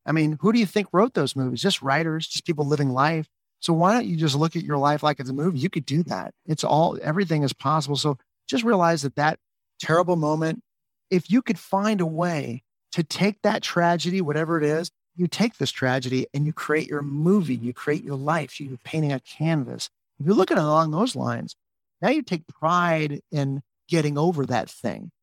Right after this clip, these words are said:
If you can just realize that you are in control of making things better in the future, you have to believe that as much as that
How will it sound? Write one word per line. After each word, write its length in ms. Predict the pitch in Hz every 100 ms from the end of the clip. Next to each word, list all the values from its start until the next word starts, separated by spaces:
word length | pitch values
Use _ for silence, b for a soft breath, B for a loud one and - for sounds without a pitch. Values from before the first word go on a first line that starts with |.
| _ _ _ _
If 160 | 170 -
you 60 | 190
can 160 | 175
just 220 | 170 170 -
realize 540 | 170 202 143 135 127 - _ _
that 120 | 151 -
you 280 | 147 180
are 280 | 160 147 135 - _ 175
in 100 | 180
control 480 | 165 - 175 165
of 120 | 151 123
making 340 | 151 151 143
things 340 | - 143 127
better 300 | - 139 135
in 60 | 120
the 80 | 113
future, 420 | - 170 - 117 - b
you 80 | 185
have 80 |
to 80 | -
believe 560 | 147 156 190 190 156 131 _ _
that 140 | 143 139
as 140 | 123
much 240 | 151 185 160
as 140 | 131
that 220 | 139 143